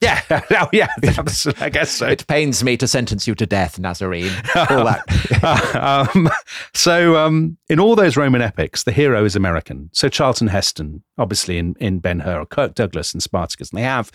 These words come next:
Speaker 1: American accents and they speak in a mid-century way. But the villains are always British, speaking in an old-fashioned clipped way. So Peter Ustinov's Nero, I mean, Laurence Olivier as Crassus in Spartacus.
Speaker 2: Yes.
Speaker 1: Uh, and indeed, the two Commoduses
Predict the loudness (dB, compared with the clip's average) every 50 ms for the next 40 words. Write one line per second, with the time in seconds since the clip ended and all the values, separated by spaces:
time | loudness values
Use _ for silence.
0 | -20 -20 -20 -20 _ _ -2 2 4 4 4 4 2 0 0 -2 -4 -2 -4 -6
1 | -4 -6 -6 -6 -6 -4 -2 -2 -2 -2 -2 -2 -2 -4 -2 -2 -4 -2 -2 -4
2 | -4 -4 -4 -4 -4 -6 -8 -8 -8 -8 -6 -6 -6 -6 -8 _ _ _ -20 -20
3 | -20 -20 _ _ -2 0 2 2 4 4 4 4 6 4 4 2 2 0 2 4
4 | 4 6 6 4 2 2 -2 -2 0 0 -2 0 0 -4 0 -2 -2 0 0 0
5 | 2 2 2 2 2 0 -2 -2 -4 -4 -4 -4 -6 -6 -8 -6 -4 -4 -4 -4
6 | -6 -6 -8 -6 -4 -4 -4 -4 -2 -2 -2 -2 0 0 0 0 -2 -2 -2 -2
7 | -2 -2 -2 -2 -4 -6 -4 0 0 2 2 2 2 2 2 0 0 -2 -4 -6
8 | _ _ -20 -20 -20 _ -20 _ _ -6 -2 0 2 2 4 4 4 2 2 0
9 | -2 -2 0 0 0 2 4 2 2 2 2 2 0 0 -2 -6 _ _ -4 -4
10 | -4 -2 -2 -2 -2 0 0 0 0 0 0 0 0 0 -2 -4 -6 _ -6 -4
11 | -4 -2 0 0 0 0 0 -2 -4 0 0 0 0 0 -2 -2 -4 -6 -8 -8
12 | -8 -8 -8 -8 -10 -10 -4 -2 -2 -2 0 2 0 2 2 2 0 0 -2 -4
13 | -2 0 0 0 0 0 0 0 2 0 0 -2 -2 -6 -6 -6 -6 -6 -6